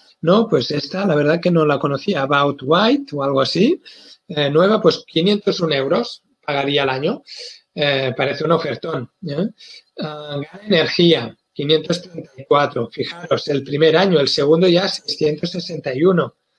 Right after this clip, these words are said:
¿no? O sea que un poco hay que fijarse, ¿no? En todo esto. Luego ya sabéis, una cosa es el precio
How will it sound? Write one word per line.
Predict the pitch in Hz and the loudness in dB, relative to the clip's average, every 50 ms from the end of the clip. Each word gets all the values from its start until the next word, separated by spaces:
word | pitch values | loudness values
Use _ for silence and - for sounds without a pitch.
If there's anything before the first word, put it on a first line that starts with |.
| _ _ _ _ _ _ _ - | _ _ _ _ _ _ _ -8
¿no? | 135 156 | -6 -6
O | |
sea | 147 - 147 135 | -4 -4 -4 -4
que | 123 - 139 139 139 | 0 0 0 2 2
un | 139 139 139 127 - | 0 -2 -4 -6 -6
poco | - 139 139 - 165 175 175 160 156 143 - 156 | -8 -2 2 4 4 6 6 6 4 2 0 -4
hay | 151 147 | -4 -6
que | 151 160 | -6 -10
fijarse, | - - 156 - - 147 139 131 - - - 131 | -10 -8 -10 -10 -8 -8 -8 -8 -10 -12 -10 -4
¿no? | 147 170 | -2 -2
En | 190 180 | -2 -2
todo | 175 160 143 135 135 143 | -2 -2 -2 0 0 -2
esto. | 143 - - - 226 226 - - - - - _ _ | -2 -4 -4 -4 -4 -4 -4 -12 -20 -20 -20 _ _
Luego | 151 170 214 | 0 2 4
ya | 220 208 196 | 4 2 2
sabéis, | 190 - 175 156 143 135 - | 2 4 4 4 4 4 0
una | 214 208 208 202 208 | 0 0 0 0 -2
cosa | - 202 - 220 | -4 -4 -2 -2
es | 196 - | 0 0
el | 180 143 131 | 0 0 0
precio | - - 143 135 113 - - 117 107 | -2 -4 -4 -4 -6 -8 -12 -12 -12